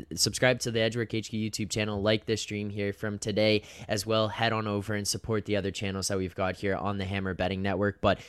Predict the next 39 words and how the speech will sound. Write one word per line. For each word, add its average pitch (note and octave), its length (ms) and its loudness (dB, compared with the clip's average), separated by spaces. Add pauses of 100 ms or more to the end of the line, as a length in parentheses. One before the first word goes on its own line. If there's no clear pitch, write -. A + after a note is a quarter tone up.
(160)
to C#3 100 8
everyone D3 300 8
who C3+ 100 4
tuned B2 240 0
in A#2 120 0
here A2+ 180 0
today, G#2 340 2
to A2+ 120 0
everyone A2+ 240 2
who A2 100 -2
tuned G#2+ 280 -2
in G2 160 4
throughout G2+ 220 2
the G2 80 -8
course G#2 320 0
of G#2 60 0
the G2 60 0
season, F2+ 460 -2
thank B2 260 6
you A#2 80 0
so A2 200 2
much. G#2 340 0 (220)
Thank A#2 240 4
you A#2 80 2
for A2+ 160 -2
the G2+ 80 0
support. A2+ 480 0
Rob, B2 380 6
thanks A#2+ 260 0
for A2+ 60 -8
taking A#2 280 -2
the G#2 60 -6
time A#2+ 220 0
to - 120 -8
do A#2 160 0
this A#2 240 0
today. B2 400 6 (300)
Appreciate D3 840 6
it. E3+ 260 2